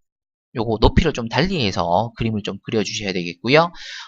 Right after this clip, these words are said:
어, 답은 어쨌든 지금 이보다 크고 사보다 작다가 답이 되긴 되는데, 그러니까 지금 얘는 별 의미가 없어져 버리죠. 하지만 지금 여기에 는이 붙는다라는 거,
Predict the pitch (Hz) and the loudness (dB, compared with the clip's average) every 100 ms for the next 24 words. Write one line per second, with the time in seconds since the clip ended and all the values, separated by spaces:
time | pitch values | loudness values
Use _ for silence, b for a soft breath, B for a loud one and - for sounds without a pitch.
0 | B 107 98 - 135 190 220 220 151 - | B -2 0 2 2 2 -4 -4 -8 -8
1 | 175 175 160 - 127 123 - 110 147 160 | -10 -8 -10 -10 -10 -12 -12 -10 -6 -4
2 | 147 - - 165 175 180 - 95 90 135 | -4 -6 -10 -8 -6 -6 -6 -8 -6 -6
3 | - 101 _ - 143 - - 123 107 101 | -8 -10 _ -6 -6 -6 -8 -6 -6 -6
4 | 117 87 85 85 120 98 85 - B B | -8 -10 -8 -2 0 0 -4 -12 B B
5 | B - 160 160 151 127 95 127 143 127 | B -6 -4 -4 -4 -4 -2 -2 -2 0
6 | - 107 110 107 156 156 95 135 113 92 | 2 2 0 -2 -2 0 -2 0 -2 -2
7 | 87 80 82 85 117 151 B B - 151 | -4 -6 -4 0 0 0 B B -10 -4
8 | 170 185 - - 113 95 110 98 117 113 | -2 -2 -6 -10 -4 -4 -4 -4 -4 -4
9 | - 101 120 135 104 82 85 90 87 | -4 -4 -2 0 0 -2 -4 -2 -2